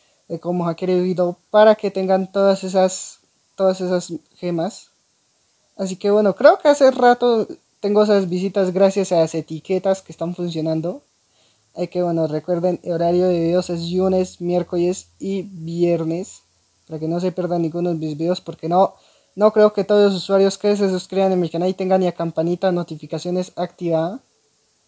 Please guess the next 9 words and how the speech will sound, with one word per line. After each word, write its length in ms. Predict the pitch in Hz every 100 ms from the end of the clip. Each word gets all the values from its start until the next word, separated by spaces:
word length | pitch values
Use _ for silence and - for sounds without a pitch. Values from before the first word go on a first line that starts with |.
| _ _ _ _ _ _ _ _ -
N-, 240 | - 220
no, 320 | 240 247 302 -
no 240 | 277 302
sé, 220 | 302 294 -
no 200 | 269 277
sé 220 | 285 285
cuántos 420 | 269 247 262 240
lo 100 | 180
harán. 300 | 165 165 190